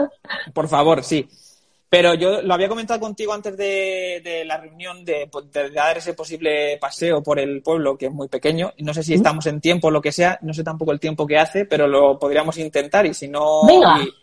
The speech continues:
Speaker 2: dar un
Speaker 1: vamos.
Speaker 2: paseo exterior y, eh, por lo menos muestro las tres, las tres casas desde fuera y el
Speaker 1: Sí,
Speaker 2: paisaje.
Speaker 1: por favor, sería maravilloso.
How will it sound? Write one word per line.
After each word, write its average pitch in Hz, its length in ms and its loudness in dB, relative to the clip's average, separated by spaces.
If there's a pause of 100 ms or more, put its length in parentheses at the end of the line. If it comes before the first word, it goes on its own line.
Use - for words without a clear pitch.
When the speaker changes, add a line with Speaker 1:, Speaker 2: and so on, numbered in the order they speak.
(140)
Speaker 2:
dar 277 180 8
un 254 120 8
Speaker 1:
vamos. 165 120 6
Speaker 2:
paseo 165 340 2
exterior 156 720 -2
y, 143 280 -6
eh, 139 140 -10
por 143 120 -8
lo 143 80 -4
menos 170 180 -6
muestro 165 480 -6
las 156 180 0
tres, 151 480 -2
las 151 160 -8
tres 147 160 -10
casas 151 300 -8
desde 139 460 -4
fuera 214 260 4
y 190 80 6
el 160 80 6
Speaker 1:
Sí, - 60 -2
Speaker 2:
paisaje. 147 320 6
Speaker 1:
por 320 240 8
favor, 240 420 8
sería 226 300 8
maravilloso. 254 760 6